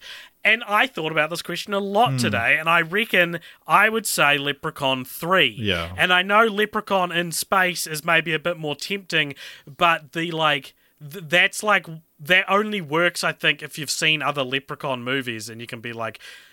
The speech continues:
Speaker 1: "It's funny that now he's in space." 'Cause if you just, if that was the only one you'd seen, the fact
Speaker 2: You'd
Speaker 1: that
Speaker 2: be like,
Speaker 1: he's a
Speaker 2: "Of course he's in
Speaker 1: leprechaun,
Speaker 2: space."
Speaker 1: he's an alien. <laughs>
Speaker 2: Yeah.
Speaker 1: Yeah. Uh, and on the spooky season,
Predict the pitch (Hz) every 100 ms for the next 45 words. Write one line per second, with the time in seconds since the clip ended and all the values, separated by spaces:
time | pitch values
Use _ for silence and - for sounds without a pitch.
0 | _ 143 - - 139 131 123 127 127 123
1 | 120 110 - - 127 - 139 143 170 160
2 | 196 202 160 196 214 180 170 170 151 143
3 | 131 - - 151 110 101 113 - - _
4 | _ 143 151 190 180 123 139 131 127 135
5 | 165 165 131 123 113 107 78 - - -
6 | _ _ _ 156 160 170 190 180 113 95
7 | 98 123 _ - 127 113 82 87 _ _
8 | - - - - - 156 143 - - _
9 | _ _ _ _ _ - 160 170 170 180
10 | 180 185 196 202 190 - 208 214 202 202
11 | 190 175 175